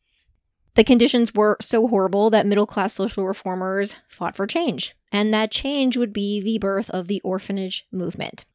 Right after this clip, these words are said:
In England, the orphan working home was first established in seventeen fifty-eight, and the Bristol Asylum for Poor Girls in seventeen ninety-five.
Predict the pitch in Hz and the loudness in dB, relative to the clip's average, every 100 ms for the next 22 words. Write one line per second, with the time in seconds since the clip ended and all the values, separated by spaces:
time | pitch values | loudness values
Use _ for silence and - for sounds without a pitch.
0 | _ 214 208 233 240 233 247 240 - 240 | _ -4 0 4 4 6 4 4 2 0
1 | 214 214 214 226 214 190 190 202 240 254 | 4 2 2 0 0 0 -2 -2 0 2
2 | 220 202 - 190 190 190 190 196 - 196 | 0 -2 -4 -4 -4 -4 -4 -4 -4 -2
3 | 190 190 - 190 185 196 202 214 190 208 | -2 -2 0 0 0 0 0 0 -2 -4
4 | 185 - 185 240 240 - _ _ - 233 | -8 -2 4 4 4 -4 _ _ 6 8
5 | 220 214 233 - 214 233 - 185 196 196 | 8 8 6 4 4 4 4 4 4 2
6 | - 185 - 185 170 180 185 180 190 - | 0 -2 0 0 0 -2 0 -2 -2 -2
7 | 196 - 185 185 - 185 175 - - - | -2 0 -2 -2 -2 -6 -6 -8 -2 0
8 | - - | 0 -4